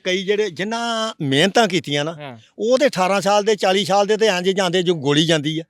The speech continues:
Speaker 2: ਹਾਂ।
Speaker 1: ਤੇ ਜਿਨ੍ਹਾਂ ਮਿਹਨਤਾਂ ਨਹੀਂ ਕੀਤੀਆਂ, ਉਹ ਤਾਂ ਫਿਰ ਸ਼ੁਕਰ ਨਾਲ ਹੀ ਜਾਂਦੇ ਆ,
Speaker 2: ਹੂੰ।
Speaker 1: ਜਿਹੜੇ ਮੁੜ ਕੇ ਭੱਜਿਆ ਵੀ ਨਹੀਂ ਜਾਂਦਾ ਉਹਨਾਂ।
Speaker 2: ਬਿਲਕੁਲ।
Speaker 1: ਹੈਂ?
Speaker 2: ਬਾਪੂ ਜੀ ਦੱਸ ਰਹੇ ਸੀਗੇ ਇੱਥੋਂ ਤੁਸੀਂ ਵੀ ਬਾਰਡਰ ਤੱਕ ਚੱਲ ਜਾਂਦੇ ਸੀਗੇ।
Speaker 1: ਮੈਂ ਜੀ ਇੱਥੋਂ ਕਈ ਵਾਰਾਂ ਨਾ,
Speaker 2: ਹਾਂ।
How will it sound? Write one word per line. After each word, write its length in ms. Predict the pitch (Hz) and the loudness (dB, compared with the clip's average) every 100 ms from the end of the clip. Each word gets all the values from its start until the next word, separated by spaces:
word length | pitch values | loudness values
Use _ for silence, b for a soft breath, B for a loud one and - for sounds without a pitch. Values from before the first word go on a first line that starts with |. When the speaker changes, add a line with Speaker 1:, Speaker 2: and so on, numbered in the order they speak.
| - | -12
Speaker 2:
ਹਾਂ। 220 | 147 139 | -10 0
Speaker 1:
ਤੇ 80 | 220 | 2
ਜਿਨ੍ਹਾਂ 260 | 214 226 | 4 4
ਮਿਹਨਤਾਂ 320 | 196 202 220 240 | 4 2 2 0
ਨਹੀਂ 120 | 220 | 0
ਕੀਤੀਆਂ, 260 | 220 233 | -2 0
ਉਹ 120 | 240 240 | 2 2
ਤਾਂ 80 | |
ਫਿਰ 140 | 226 220 | 2 0
ਸ਼ੁਕਰ 240 | 180 156 | 0 -2
ਨਾਲ 160 | 170 214 | 0 2
ਹੀ 40 | |
ਜਾਂਦੇ 320 | 196 165 196 | 2 2 4
ਆ, 80 | 202 | 2
Speaker 2:
ਹੂੰ। 260 | 170 170 143 | 0 -8 -2
Speaker 1:
ਜਿਹੜੇ 180 | 170 185 | 0 2
ਮੁੜ 140 | 180 | 2
ਕੇ 80 | 170 | 0
ਭੱਜਿਆ 280 | 175 123 120 | 0 0 -2
ਵੀ 80 | |
ਨਹੀਂ 100 | 160 | -2
ਜਾਂਦਾ 200 | 170 151 | 0 0
ਉਹਨਾਂ। 100 | 156 | -2
Speaker 2:
ਬਿਲਕੁਲ। 280 | 160 165 139 120 _ - | -4 -8 -12 -14 _ -4
Speaker 1:
ਹੈਂ? 180 | 151 196 | -2 -2
Speaker 2:
ਬਾਪੂ 180 | 175 208 | -2 -4
ਜੀ 60 | 254 | 0
ਦੱਸ 240 | 220 190 | 0 2
ਰਹੇ 80 | 220 | 0
ਸੀਗੇ 220 | 226 233 | 0 2
ਇੱਥੋਂ 200 | 226 214 | 2 0
ਤੁਸੀਂ 260 | 214 196 214 | -4 -4 -2
ਵੀ 100 | 214 | -2
ਬਾਰਡਰ 300 | 165 156 175 | 2 2 2
ਤੱਕ 200 | 180 165 | -2 -2
ਚੱਲ 180 | 180 165 | -2 0
ਜਾਂਦੇ 260 | 170 165 | -2 -4
ਸੀਗੇ। 240 | 165 160 147 _ _ | -8 -10 -14 _ _
Speaker 1:
ਮੈਂ 240 | 135 175 185 | 0 2 4
ਜੀ 160 | 202 | 4
ਇੱਥੋਂ 480 | 202 - 196 196 196 - _ _ - | 2 2 -2 0 -4 -8 _ _ -2
ਕਈ 280 | 190 220 233 | 2 4 4
ਵਾਰਾਂ 260 | 202 180 | 2 2
ਨਾ, 220 | 180 175 180 - | 0 -2 -6 -14
Speaker 2:
ਹਾਂ। 240 | 165 139 | -16 -16